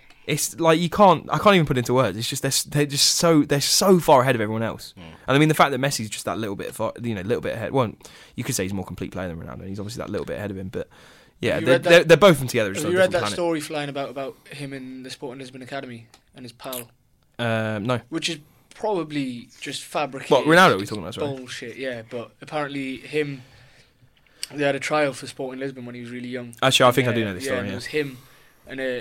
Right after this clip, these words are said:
Speaker 3: his mate was playing up front, and the, the manager came over and said, "Whoever scores the most will sign for Sporting Lisbon." <laughs> First of all,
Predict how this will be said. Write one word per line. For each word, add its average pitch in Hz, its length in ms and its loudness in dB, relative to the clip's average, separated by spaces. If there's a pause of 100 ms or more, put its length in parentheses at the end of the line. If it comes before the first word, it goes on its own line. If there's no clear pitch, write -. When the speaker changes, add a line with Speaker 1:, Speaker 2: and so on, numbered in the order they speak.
Speaker 3:
his 131 120 -10
mate 135 200 -2
was 131 140 -12
playing 127 200 -12
up 113 80 -14
front, 120 300 -12 (320)
and 120 160 -18
the, 120 60 -16
the 117 160 -18
manager 127 300 -6
came 123 220 -12
over 120 200 -10
and 113 140 -12
said, 117 320 -12 (400)
"Whoever 127 200 -8
scores 127 340 -8
the 123 60 -12
most 117 480 -12 (320)
will 139 140 -14
sign 120 280 -10
for 110 80 -16
Sporting 120 320 -14
Lisbon." 120 380 -16 (1120)
<laughs> - 320 -14
First 170 380 0
of 127 100 -8
all, 117 200 -8